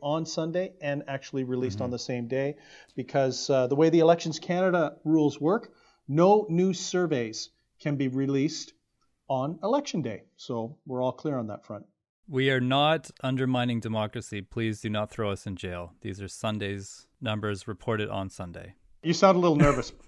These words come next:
Speaker 2: <laughs>
Speaker 1: I'd like to say,
Speaker 2: <laughs> I'm a little nervous.
Speaker 1: as
Speaker 2: I'm
Speaker 1: a
Speaker 2: a little
Speaker 1: guy who's
Speaker 2: nervous.
Speaker 1: done polling in a whole bunch of elections,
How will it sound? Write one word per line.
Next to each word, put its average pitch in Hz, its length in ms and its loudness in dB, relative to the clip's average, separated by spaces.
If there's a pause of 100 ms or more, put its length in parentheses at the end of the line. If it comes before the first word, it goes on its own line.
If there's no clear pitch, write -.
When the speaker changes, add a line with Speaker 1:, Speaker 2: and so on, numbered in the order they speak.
Speaker 2:
<laughs> - 240 -2
Speaker 1:
I'd 175 80 6
like 214 200 8
to 185 100 4
say, 190 120 8
Speaker 2:
<laughs> 165 160 10
I'm 196 220 6
a 185 40 2
little 151 200 6
nervous. 120 480 0
Speaker 1:
as 131 100 -2
Speaker 2:
I'm 165 100 6
Speaker 1:
a - 40 4
Speaker 2:
a - 20 4
little 156 140 4
Speaker 1:
guy 180 220 10
who's - 60 2 (140)
Speaker 2:
nervous. - 40 -4
Speaker 1:
done 170 180 6
polling 160 340 6
in 147 100 4
a 139 40 4
whole 160 180 6
bunch 160 200 4
of 147 80 2
elections, 151 580 4